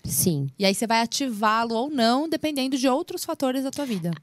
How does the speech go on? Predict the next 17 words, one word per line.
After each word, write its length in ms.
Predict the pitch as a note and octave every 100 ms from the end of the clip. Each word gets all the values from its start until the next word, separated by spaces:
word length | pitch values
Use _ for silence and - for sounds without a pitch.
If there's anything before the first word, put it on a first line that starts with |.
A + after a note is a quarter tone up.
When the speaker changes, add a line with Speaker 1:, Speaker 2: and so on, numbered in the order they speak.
| - -
Speaker 1:
A 180 | A3+ E4
ativação 600 | - D4+ F#3+ F3+ A3+ A#3+
acontece 840 | A3 - F#3 F3+ - G3+ G#3+ - E3
mais 460 | D#3+ F3 G3+ F3+
na 160 | E3+ F3
fase, 680 | - F3+ F#3+ F#3+ A3 A3+ G#3
é, 580 | F3 F3+ F3+ F3 F3 F3
dos 140 | F3 -
primeiros 420 | G3 G3 G3+ -
mil 140 | G3 A#3+
e 60 |
cem 160 | C4 C#4
dias 220 | A#3+ A3
da, 180 | G3+ G#3+
da 100 | G#3 G#3+
criança, 540 | A#3 A#3 F3 D#3 D#3
né? 260 | D3 D#3+